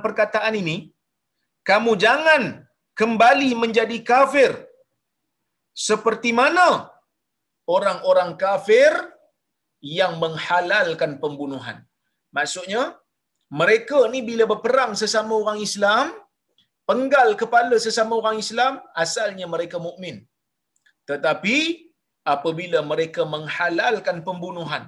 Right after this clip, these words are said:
sedangkan pembunuhan itu adalah haram, mereka kata, "Alah, bunuh ni dosa kecil je. Ataupun membunuh ni benda makruh je, bukan haram."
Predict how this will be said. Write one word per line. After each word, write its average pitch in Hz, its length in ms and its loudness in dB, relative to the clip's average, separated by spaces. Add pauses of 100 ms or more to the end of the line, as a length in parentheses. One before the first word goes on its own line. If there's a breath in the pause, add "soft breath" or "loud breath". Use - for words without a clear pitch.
(580 soft breath)
sedangkan 156 460 -4 (100)
pembunuhan 165 560 -6 (140)
itu 165 180 -18 (120)
adalah 147 320 -6
haram, 202 340 0 (840)
mereka 143 300 -4
kata, 147 140 -2 (100)
"Alah, 123 200 -4 (180)
bunuh 202 300 -8
ni 214 160 -10
dosa 190 220 -10
kecil 190 240 -12 (100)
je. 170 80 -4 (440)
Ataupun 185 240 -4 (100)
membunuh 220 380 -4 (100)
ni 240 60 -8 (120)
benda 208 200 -4 (100)
makruh 214 340 -4 (100)
je, 165 80 -4 (140)
bukan 180 280 -4
haram." 202 240 0